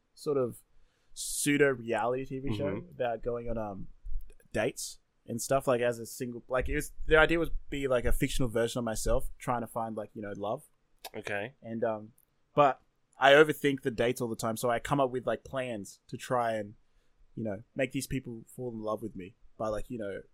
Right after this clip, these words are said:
Speaker 1: having s-, set scenarios happen.
Speaker 2: Mm-hmm.
Speaker 1: And, um, one of them is, like, you know, people bond, like, you know, in movies, like, you know, people go through a traumatic experience together, then they generally bond and they fall in love by the end of the movie.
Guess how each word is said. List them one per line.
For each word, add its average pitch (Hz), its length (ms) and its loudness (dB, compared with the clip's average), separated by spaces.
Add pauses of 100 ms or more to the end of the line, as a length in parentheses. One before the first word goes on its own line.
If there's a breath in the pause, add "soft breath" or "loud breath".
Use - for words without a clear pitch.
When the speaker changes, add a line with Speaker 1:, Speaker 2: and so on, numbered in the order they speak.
(260)
Speaker 1:
having 131 260 2
s-, - 300 -10
set - 500 -4
scenarios 120 680 -4
happen. 165 300 -4 (220)
Speaker 2:
Mm-hmm. 110 560 -4 (480)
Speaker 1:
And, 117 100 -6
um, 113 400 -4
one 139 160 2
of 147 60 2
them 139 120 -2
is, 120 140 -6
like, 113 220 -2
you 123 40 -2
know, 107 180 0 (580)
people 226 240 6
bond, 147 340 6
like, 135 200 2
you 160 60 0
know, 160 100 6
in 143 200 2
movies, 135 400 2
like, 123 160 2 (100)
you 127 100 -8
know, 113 140 -2 (160)
people 135 200 -2
go 131 100 4
through 127 180 -4
a 120 40 -4
traumatic 117 500 -2
experience 117 460 -8
together, 127 280 -4
then 117 140 -6
they 110 200 -4
generally 113 340 -4
bond 104 260 -10
and 113 80 -10
they 104 80 -8
fall 107 220 -8
in 104 80 -10
love 98 180 -10
by 101 160 -8
the 104 100 -4
end 98 120 -8
of 98 100 -14
the 95 80 -12
movie. 104 180 -16